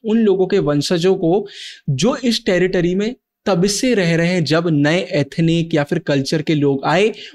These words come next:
और इन पर उन्होंने अपना कब्जा जमा लिया। मतलब एग्जांपल के लिए यहाँ पर बहुत सारे लोग हैं जो बहुत पहले समय से रह रहे हैं, फिर दूसरे कल्चर और एथनिक ग्रुप के लोग आए और उन्होंने इस पूरी टेरिटरी को कैप्चर कर लिया, यहाँ पर अपना कल्चर ले आए, सब कुछ ले आए।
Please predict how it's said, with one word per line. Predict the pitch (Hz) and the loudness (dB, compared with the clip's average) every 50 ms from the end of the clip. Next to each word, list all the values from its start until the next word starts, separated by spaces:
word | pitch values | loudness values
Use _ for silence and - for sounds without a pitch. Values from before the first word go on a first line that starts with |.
| - - | -6 -4
और | 196 - - _ | -4 -4 -4 _
इन | 247 190 196 202 202 | -2 0 0 0 0
पर | 220 233 - - | 0 -2 -2 -2
उन्होंने | - - 165 160 180 190 | -2 0 2 2 2 0
अपना | 175 - - 180 196 202 - - | 0 -2 -2 -4 -4 -4 -2 -4
कब्जा | 143 127 123 123 180 180 | -4 -4 -2 0 0 2
जमा | 147 147 135 123 123 | 2 2 0 0 0
लिया। | 120 127 123 110 - _ - - - - _ 160 | -2 -2 -4 -4 -8 _ -18 -20 -20 -10 _ -4
मतलब | 165 165 - - | -4 -4 -4 -4
एग्जांपल | 190 143 127 123 143 139 147 147 - 196 196 | -4 -4 -2 -2 -2 -2 0 0 0 0 0
के | 196 196 165 | 0 0 0
लिए | 139 139 170 226 269 - - _ _ _ _ - | 0 2 2 0 0 -4 -8 _ _ _ _ -4
यहाँ | 143 156 151 143 165 180 190 190 190 | -2 -2 0 0 0 -2 -2 0 0
पर | 190 214 240 | 0 0 0
बहुत | 170 147 143 143 - - 208 220 214 | 0 -2 -2 -4 -2 -2 -2 -2 -2
सारे | - - 185 180 180 | -2 -2 -2 0 0
लोग | 180 165 160 165 165 170 | 0 2 0 0 0 0
हैं | 185 185 | -2 -2
जो | 220 202 | -2 -2
बहुत | 147 - 151 151 151 156 - 233 247 247 247 | -2 -2 -2 -2 -2 -2 -2 -2 -4 -2 -2
पहले | 220 190 190 202 196 | -2 0 2 2 2
समय | 196 196 175 175 175 | 0 0 0 -2 -2
से | - 185 156 | -2 0 0
रह | 139 143 | 0 0
रहे | 135 131 120 | 0 -2 -4
हैं, | - - _ - - - - - - - | -6 -8 _ -20 -20 -20 -20 -20 -6 -2
फिर | 262 269 208 | 0 0 0
दूसरे | 151 135 160 175 180 - - 254 262 254 | 0 0 0 0 0 0 0 0 -2 -2
कल्चर | 262 - 196 175 170 165 - 214 214 | -2 0 0 0 0 0 0 0 0
और | 202 | 0
एथनिक | 165 156 - 190 202 190 160 | 0 -2 -2 -2 -2 0 0
ग्रुप | 180 175 175 - - | 0 -2 -2 0 0
के | 202 | 0
लोग | 180 165 170 175 165 156 | 2 2 2 2 2 2
आए | 147 160 202 - - - - - - | 2 0 0 -2 -4 -10 -14 -6 -4
और | 190 196 | -4 -2
उन्होंने | - 208 208 214 233 240 247 254 | 0 0 0 2 2 2 2 0
इस | 247 247 | 0 -2
पूरी | - - 233 233 240 254 262 269 | -4 -4 -2 0 2 2 2 2
टेरिटरी | - - 208 185 190 196 196 190 180 190 | 2 2 2 2 4 2 2 2 0 0
को | 190 214 208 | 0 0 0
कैप्चर | - 165 147 139 - - 196 190 | 0 0 -2 0 0 -2 0 0
कर | 196 185 170 | 0 0 0
लिया, | 160 175 175 175 175 175 | 0 2 2 2 2 2
यहाँ | 170 156 160 | 0 0 0
पर | 165 156 | 0 -2
अपना | 143 - - 160 165 | -2 -2 -2 -4 -2
कल्चर | 165 - 165 156 151 - 175 165 | -2 0 0 0 0 0 0 0
ले | 165 160 156 | 2 2 2
आए, | 160 160 | 0 0
सब | - 156 135 - | -2 -4 -6 -4
कुछ | - 185 175 - - | -2 -2 -2 0 0
ले | 156 143 | 0 0
आए। | 139 151 190 | 2 0 0